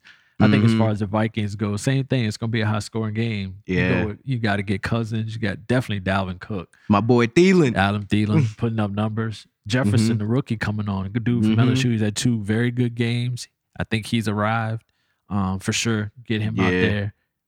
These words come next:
Speaker 1: And, uh, Dan Bailey, the kicker.
Speaker 2: Yeah, not the defense.
Speaker 1: Nah, I don't think I would go with either. De-, I wouldn't even think about defenses in this game.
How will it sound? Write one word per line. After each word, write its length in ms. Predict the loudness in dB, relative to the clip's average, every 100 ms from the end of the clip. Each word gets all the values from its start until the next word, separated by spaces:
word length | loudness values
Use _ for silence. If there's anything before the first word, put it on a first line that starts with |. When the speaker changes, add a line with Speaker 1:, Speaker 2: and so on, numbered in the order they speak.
| -6
Speaker 1:
And, 140 | -2
uh, 140 | 0 0
Dan 300 | 0 -2 -2
Bailey, 260 | -2 -2
the 120 | -4
kicker. 260 | -4 -2 0
Speaker 2:
Yeah, 260 | -2 -2 -2
not 260 | 0 2 0
the 60 |
defense. 560 | 0 -2 -2 -8 -12 -12
Speaker 1:
Nah, 460 | -2 0 2 -2 -2
I 100 | -2
don't 200 | -2 -2
think 160 | -4 -2
I 80 | -2
would 140 | -2
go 100 | -4
with 160 | -4 -4
either. 220 | -4 -4
De-, 180 | -4 -4
I 60 |
wouldn't 200 | -2 -2
even 140 | -4 -4
think 220 | -6 -4
about 280 | -6 -6 -4
defenses 600 | -6 -6 -10 -10 -10 -6
in 80 |
this 180 | -4 -4
game. 400 | -4 -8 -8 -12